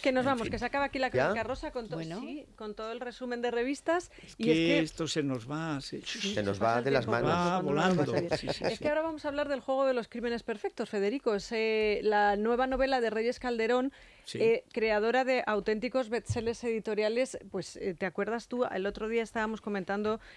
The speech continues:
Speaker 1: eh, ella es la creadora de Lola Machor, de esa investigadora que está casada con un juez y de la que hemos hablado aquí, yo creo que en innumerables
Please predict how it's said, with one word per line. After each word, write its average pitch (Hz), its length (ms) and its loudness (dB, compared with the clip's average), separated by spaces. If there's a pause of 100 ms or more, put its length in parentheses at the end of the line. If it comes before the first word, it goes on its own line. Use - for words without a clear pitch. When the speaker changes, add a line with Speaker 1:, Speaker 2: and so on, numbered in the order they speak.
(120)
Speaker 1:
eh, 202 340 4
ella 208 200 2
es 220 60 -2
la 240 120 -2
creadora 220 440 2
de 233 60 2
Lola 233 240 2
Machor, 247 460 -4 (120)
de 190 260 0
esa 262 220 -4
investigadora 220 1080 2
que 202 60 -6
está 220 180 -8
casada 226 320 -6
con 220 180 -2
un 202 80 0
juez 240 360 0 (320)
y 185 100 -2
de 170 100 0
la 165 100 -2
que 175 100 -4
hemos 170 200 -2
hablado 180 260 0
aquí, 175 460 -6
yo 170 120 -10
creo 175 180 -10
que 190 80 -12
en 180 100 -8
innumerables 170 680 -8